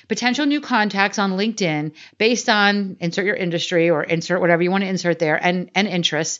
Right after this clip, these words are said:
women over forty who are elevating their business and their brand. So you wanna put that in whatever words are true for you, right? And then Chat G P T is gonna pop you out a list of those fifty people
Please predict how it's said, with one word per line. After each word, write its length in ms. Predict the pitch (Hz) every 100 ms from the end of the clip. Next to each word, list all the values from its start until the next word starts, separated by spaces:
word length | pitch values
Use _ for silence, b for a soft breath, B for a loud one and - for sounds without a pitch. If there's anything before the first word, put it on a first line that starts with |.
| B B B
women 280 | 190 226 294
over 240 | 285 285
forty 680 | 269 - _ 254 214 190 196
who 140 | 196
are 80 | 196
elevating 320 | 185 202 196 190
their 100 | 175
business 300 | 170 165 175
and 100 | 160
their 80 |
brand. 320 | 143 156 - 165
So 120 | 214
you 120 | 220
wanna 200 | 269 262
put 260 | 262 262 254
that 160 | 196
in 140 | 190 185
whatever 280 | 180 180
words 360 | 175 160 156 -
are 120 | -
true 200 | 165 151
for 100 | -
you, 300 | 262 302 - -
right? 240 | 170 190 B B B B
And 140 | 269
then 100 | 320
Chat 240 | - 403 403
G 140 | 392
P 120 | 359
T 160 | 359 392
is 120 | 359
gonna 280 | 339 320 - _
pop 420 | - - 370 370
you 140 | 349 330
out 180 | 330
a 60 | 359
list 340 | 349 415 -
of 80 | 330
those 220 | 311 330
fifty 260 | - 349 339
people 500 | 330 480 494 175 170